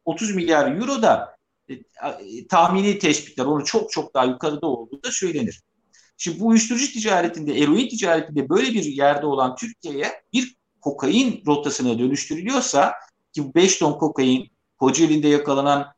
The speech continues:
beş yüz kırk kilo kokain, Mersin'de yakalanan altı yüz elli kilo kokain, bunların hepsi iki, iki bin yirmi yılı içerisinde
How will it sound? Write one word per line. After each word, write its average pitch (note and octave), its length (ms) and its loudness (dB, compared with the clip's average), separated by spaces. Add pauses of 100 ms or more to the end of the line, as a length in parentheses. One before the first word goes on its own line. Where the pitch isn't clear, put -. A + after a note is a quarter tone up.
(160)
beş B2+ 220 2
yüz - 140 -6
kırk D3+ 200 -8
kilo C#3+ 240 -2
kokain, C3+ 480 -2
Mersin'de C#3 480 2
yakalanan C3 360 -2
altı A#2+ 300 -2
yüz C3+ 120 -10
elli D3 200 -6
kilo D3 180 -2
kokain, B2+ 420 -4 (260)
bunların C#3+ 160 2
hepsi E3+ 180 0
iki, - 220 -6
iki A#2+ 280 -4
bin C3+ 100 0
yirmi C#3 260 0
yılı C#3+ 160 0
içerisinde A#2+ 760 -2